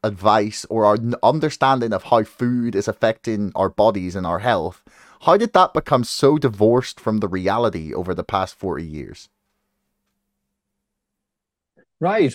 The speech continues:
Speaker 2: Well, it, it started really in the sixties and seventies, the obsession with cholesterol. And everyone wanted to know after Ike, the president, had a heart attack and all that stuff. And everyone was interested in why are there so many heart attacks? And there were none,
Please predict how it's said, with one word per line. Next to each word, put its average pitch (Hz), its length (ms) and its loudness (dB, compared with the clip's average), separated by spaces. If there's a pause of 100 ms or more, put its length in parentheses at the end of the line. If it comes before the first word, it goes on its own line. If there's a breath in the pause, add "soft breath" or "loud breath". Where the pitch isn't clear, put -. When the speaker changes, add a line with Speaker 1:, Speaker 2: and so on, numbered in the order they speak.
Speaker 2:
Well, 180 420 -2 (340)
it, 165 220 -6
it 165 100 -6
started 196 500 -2
really 165 240 0
in 139 100 -2
the 120 60 -6
sixties 139 480 -4
and 117 120 -6
seventies, 127 580 -2
the 117 120 -2
obsession 117 500 -6
with 104 140 -6
cholesterol. 120 720 0 (340)
And 104 200 -8
everyone 143 300 0
wanted 120 240 -4
to 104 140 -4
know 107 420 0
after 95 640 -2 (220)
Ike, 113 380 -4
the 82 100 -16
president, 101 560 -4
had 92 140 -4
a 92 40 -2
heart 95 360 -2
attack 98 480 -4
and 82 260 -10
all 101 240 0
that 90 180 -6
stuff. - 560 -8
And 82 240 -18 (340)
everyone 160 260 0
was 123 140 0
interested 117 600 -2
in 101 100 -6
why 143 160 2
are 156 140 2
there 127 80 0
so 127 260 -8
many 107 180 -6
heart 117 300 -4
attacks? 95 400 -6
And 101 140 -8
there 101 80 -6
were 107 160 -6
none, 120 500 0